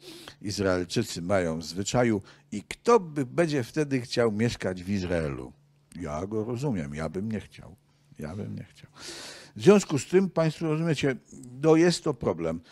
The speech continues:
I gdyby to były normalne, gdyby to była normalna sytuacja,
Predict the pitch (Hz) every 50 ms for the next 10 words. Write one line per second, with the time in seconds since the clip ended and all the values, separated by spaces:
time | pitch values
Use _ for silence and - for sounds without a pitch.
0 | - - - _ - 123 117 110 120 170 240 226 240 214 - 175 160 139 165 208
1 | 214 196 165 143 139 131 131 131 147 170 185 180 170 156 143 139 139 131 127 127
2 | 123 120 120 120 120 123 160 156 156 139 - 147 135 143 151 139 131 131 131 135
3 | 135 151 165 165 151 139 131 120 107 - - 113 - - 110 87 71 - - -
4 | - 62 64 69 -